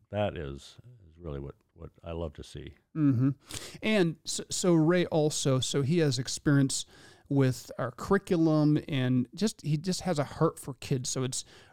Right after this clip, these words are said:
Speaker 2: archery focused, but all of our values and D N A is embedded into the program too. So it's gonna be a lot of fun.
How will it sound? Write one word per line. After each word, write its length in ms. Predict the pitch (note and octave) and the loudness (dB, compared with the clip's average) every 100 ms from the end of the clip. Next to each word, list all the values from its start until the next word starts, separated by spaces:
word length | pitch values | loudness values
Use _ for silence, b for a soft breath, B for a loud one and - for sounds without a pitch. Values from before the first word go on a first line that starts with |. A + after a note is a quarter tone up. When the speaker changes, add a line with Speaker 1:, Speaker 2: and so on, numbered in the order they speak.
| B | B
Speaker 2:
archery 460 | F3 A#3 - B3+ E3+ | 2 2 2 2 2
focused, 520 | - F3 E3+ C#3 - | 4 2 4 -2 -2
but 80 | C#3+ | 2
all 80 | E3+ | 4
of 60 | |
our 140 | F#3 B2+ | 4 2
values 560 | A#2+ C3+ D3 D3+ C#3+ | 0 0 4 4 4
and 160 | C#3+ B2+ | 2 2
D 140 | C#3 | 2
N 100 | C3+ | 2
A 120 | C3 | 2
is 220 | C3 B2+ - | 0 0 -2
embedded 500 | C3 A#2+ C#3+ C3 C3+ | -4 0 0 0 2
into 160 | C#3 | 2
the 100 | B2 | 0
program 460 | - C3+ C3 B2+ B2 | -2 -2 0 0 0
too. 240 | - B2 | 0 -2
So 340 | - C3+ A#2+ - B B B | -2 0 0 -2 B B B
it's 160 | C#3+ - | -4 0
gonna 160 | D#3+ | 0
be 300 | C3+ C3 B2+ - | 4 4 2 0
a 80 | C3 | -6
lot 320 | B2+ C3 E3 | -2 0 0
of 80 | F3 | 0
fun. 360 | C#3+ B2+ B2 | 0 2 2